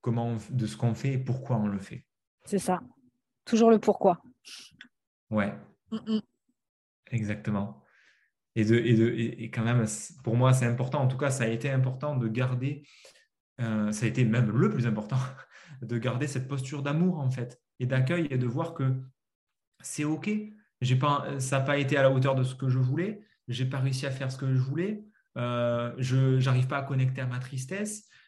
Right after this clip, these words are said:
Speaker 1: J'ai des, j'ai des boutons et, euh, où j'ai pas le corps que je voudrais, où j'ai pas assez de muscles, où j'ai pas le six-pack, où j'ai pas le cul que je voudrais, ou je sais pas quoi.
Speaker 2: Mm.
Speaker 1: Ben, ok. Waouh. Je vois,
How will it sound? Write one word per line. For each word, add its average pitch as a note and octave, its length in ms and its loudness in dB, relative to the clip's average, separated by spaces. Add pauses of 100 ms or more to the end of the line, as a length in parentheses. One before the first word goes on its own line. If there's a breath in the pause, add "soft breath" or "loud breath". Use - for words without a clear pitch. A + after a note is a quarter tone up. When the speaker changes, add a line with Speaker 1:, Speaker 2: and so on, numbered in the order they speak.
(120)
Speaker 1:
J'ai A#2 200 4
des, C#3+ 280 4
j'ai C3 100 4
des D3+ 140 6
boutons C#3+ 420 2
et, B2+ 200 4
euh, A#2+ 460 0
où B2+ 140 2
j'ai B2+ 100 0
pas C#3 120 -2
le C#3 100 0
corps C3 220 -4
que C3 80 0
je B2+ 80 0
voudrais, C3+ 320 0
où C#3 100 -2
j'ai B2 100 0
pas C3 140 -4
assez C3 180 -2
de C3 100 2
muscles, C3 300 2
où A2+ 60 -6
j'ai A#2 80 -4
pas B2+ 80 -6
le B2+ 80 -2
six-pack, C3 580 -4
où B2 40 -4
j'ai A2+ 100 -4
pas B2+ 140 -2
le B2 100 0
cul C3 220 -4
que C3+ 80 0
je A#2+ 60 0
voudrais, A#2 200 -2
ou B2+ 80 4
je B2+ 60 0
sais - 80 -6
pas A2+ 80 -6
quoi. - 320 -8 (480 soft breath)
Speaker 2:
Mm. G#3+ 160 -18 (180)
Speaker 1:
Ben, G#2+ 180 -14
ok. - 280 -20 (260)
Waouh. A#2 580 -2 (760)
Je A2 160 -6
vois, A#2+ 580 -4